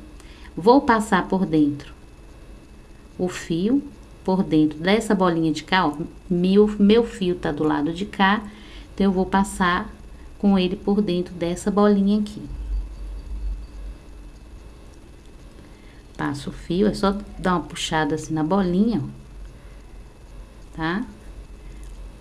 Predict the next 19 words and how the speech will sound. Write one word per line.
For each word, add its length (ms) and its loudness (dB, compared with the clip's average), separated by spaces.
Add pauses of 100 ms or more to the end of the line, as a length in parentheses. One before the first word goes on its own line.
(140)
Pra 100 -10
poder 300 -4
a 40 -2
gente 280 0
ir 60 2
fechando. 520 -2 (440)
E 120 4
agora 340 8
eu 60 4
vou 300 4 (460)
fazer 280 6
tipo 380 0 (120)
um 140 6
zigue-zague. 680 2 (420)
Então, 140 4
agora 240 8
ela 120 6
tá 200 -2
aqui, 500 0